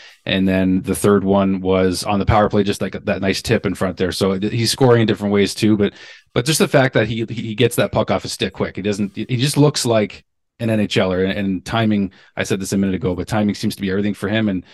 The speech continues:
and he's taking advantage of this <laughs> opportunity tenfold. So it's just,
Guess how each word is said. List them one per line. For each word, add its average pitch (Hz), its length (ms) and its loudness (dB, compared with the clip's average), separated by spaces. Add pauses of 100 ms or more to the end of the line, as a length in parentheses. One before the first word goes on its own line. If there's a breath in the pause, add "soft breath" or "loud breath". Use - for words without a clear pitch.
(200 loud breath)
and 110 100 0
he's 101 100 -2
taking 127 260 2
advantage 113 600 2
of 120 200 -2
this 135 220 4
<laughs> - 0 -
opportunity 117 560 0
tenfold. 104 600 0 (380 soft breath)
So 101 380 2
it's - 320 -6
just, - 280 0